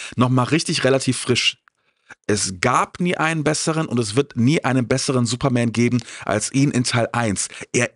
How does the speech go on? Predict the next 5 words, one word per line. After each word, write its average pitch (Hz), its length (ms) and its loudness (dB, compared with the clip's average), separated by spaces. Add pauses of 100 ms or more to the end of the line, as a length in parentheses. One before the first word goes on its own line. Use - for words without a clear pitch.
(120)
ist 175 320 0 (240)
perfekt. 135 640 0 (260)
Wie, 156 320 -2 (200)
wie 170 300 2
er 185 360 4